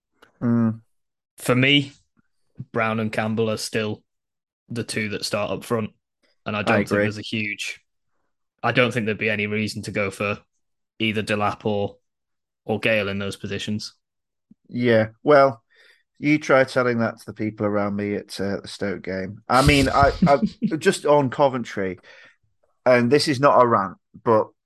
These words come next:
Speaker 1: I know Tyrese Campbell did not have a good game against Coventry. Not, not many players did. Tyrese Campbell did not have a good game.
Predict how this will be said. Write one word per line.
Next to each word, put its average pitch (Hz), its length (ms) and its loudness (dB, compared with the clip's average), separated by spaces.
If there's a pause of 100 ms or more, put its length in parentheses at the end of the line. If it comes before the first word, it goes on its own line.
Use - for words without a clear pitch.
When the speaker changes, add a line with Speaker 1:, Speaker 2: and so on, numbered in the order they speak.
(1200)
Speaker 1:
I 135 160 4
know 143 280 4
Tyrese 127 360 -2
Campbell 104 280 -4
did 101 140 -8
not 107 120 -4
have - 100 -10
a 110 60 -8
good 98 160 -6
game 98 180 -4
against 95 220 -8
Coventry. - 500 -10 (140)
Not, 117 600 -2
not 117 220 0
many 110 200 -2
players 104 280 -2
did. 117 300 -2
Tyrese 120 260 0
Campbell 104 200 -2
did 107 120 -6
not 113 100 0
have 101 100 -4
a - 40 -20
good 107 160 -6
game. 104 240 -2